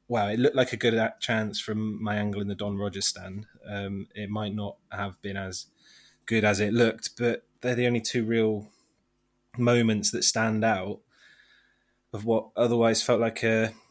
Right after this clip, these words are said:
a fairly even half, I think, if you look at it over the, over the course of the full forty-five. And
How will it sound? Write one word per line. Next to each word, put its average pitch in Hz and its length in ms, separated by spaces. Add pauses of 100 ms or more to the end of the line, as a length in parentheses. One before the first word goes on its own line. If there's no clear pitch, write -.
(300)
a - 40
fairly 180 420
even 113 220
half, 147 320
I - 20
think, 98 220
if - 80
you 104 60
look 101 180
at 95 140
it 101 260
over 101 220
the, 101 220
over 104 160
the 95 100
course 104 300
of 101 60
the 98 80
full 104 220
forty-five. 95 760 (220)
And 98 340